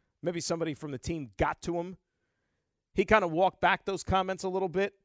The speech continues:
in practice and said, "Ah, you know what, I was just venting. I apologize, you know, be better next time. It's all about the team." And he's right, 'cause that's what this is all about and what it should be about.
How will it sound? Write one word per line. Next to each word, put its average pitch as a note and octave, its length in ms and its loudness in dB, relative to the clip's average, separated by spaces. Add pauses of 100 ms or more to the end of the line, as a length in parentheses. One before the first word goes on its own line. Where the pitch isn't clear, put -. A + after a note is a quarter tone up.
(380)
in D#3 120 -6
practice F3+ 560 0
and C3+ 80 -16
said, D#3+ 140 2
"Ah, E3 80 6
you D#3 160 2
know C#3+ 100 -2
what, C#3 100 0
I C3+ 60 2
was C3 120 -6
just A2+ 180 -12
venting. A2+ 380 -6
I B2+ 120 -2
apologize, A2+ 640 -4
you A#2+ 80 -8
know, G2+ 180 -10 (640)
be E3+ 140 -2
better D#3+ 220 2
next C#3+ 280 -6
time. C3 380 -4
It's - 120 -8
all D#3+ 100 0
about D3+ 220 -2
the D3 60 -12
team." C3+ 400 -8 (220)
And C4 100 -6
he's A#3 140 -6
right, C#4 280 6 (1040)
'cause F#3 80 0
that's A#3+ 220 6
what B3+ 240 2
this B3 200 -4
is A3+ 160 -6
all G#3+ 200 2
about F#3+ 240 4
and F3 80 -6
what G3 100 0
it F3 80 -4
should G3+ 240 -6
be C3 160 -6
about. F#2+ 320 -10